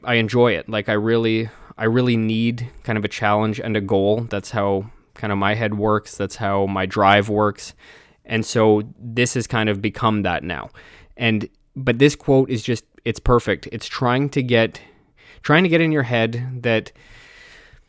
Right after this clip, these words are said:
that the fear is much worse than the actual, than the actual suffering that you're going to encounter. And that's, again, related to this podcast. That's exactly what I felt. That would be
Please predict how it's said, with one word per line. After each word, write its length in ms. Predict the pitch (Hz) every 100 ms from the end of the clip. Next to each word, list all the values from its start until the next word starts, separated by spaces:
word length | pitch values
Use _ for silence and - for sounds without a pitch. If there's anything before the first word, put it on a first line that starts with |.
| _ - - - - - - _ _ _ _ 370 339 151
that 200 | 135 135
the 60 | 131
fear 680 | - - 185 196 190 190 -
is 360 | 151 143 139 147 -
much 400 | 127 139 143 -
worse 440 | 131 127 123 - 165 160 _ _
than 220 | 127 123
the 120 | 123
actual, 800 | 120 117 - - 117 113 113 113 - - _ _ - _ _
than 260 | 302 151 123
the 80 | 127
actual 300 | 127 - 127
suffering 380 | - 143 151
that 60 | 120
you're 200 | 104 101
going 240 | 98 92 92
to 60 |
encounter. 560 | 87 87 98 - - - -
And 160 | 113 107
that's, 240 | 107 -
again, 540 | - 113 135 117 113 131
related 440 | 110 110 113 113 110
to 60 |
this 140 | 113 -
podcast. 520 | 117 120 117 107 -
That's 180 | 110 107
exactly 400 | 101 104 101 110
what 160 | 107
I 60 | 107
felt. 340 | - 113 104
That 100 | 113
would 180 | 107 104
be 260 | 113 107